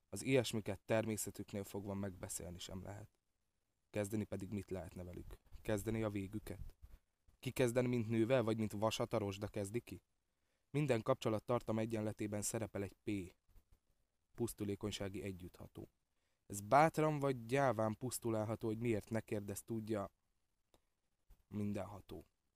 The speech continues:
Tudja az Isten, tudja, tudja, na, ná. Ő már csak ilyen furtagyú öreg.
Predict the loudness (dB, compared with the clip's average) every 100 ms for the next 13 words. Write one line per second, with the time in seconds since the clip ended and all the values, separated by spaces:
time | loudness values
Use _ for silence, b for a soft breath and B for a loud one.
0 | _ _ -4 2 4 4 0 -2 -4 -4
1 | -4 -2 0 0 0 2 2 2 0 -6
2 | _ _ _ _ _ _ _ _ 8 10
3 | 8 6 2 2 2 2 0 0 0 0
4 | 2 0 -2 -8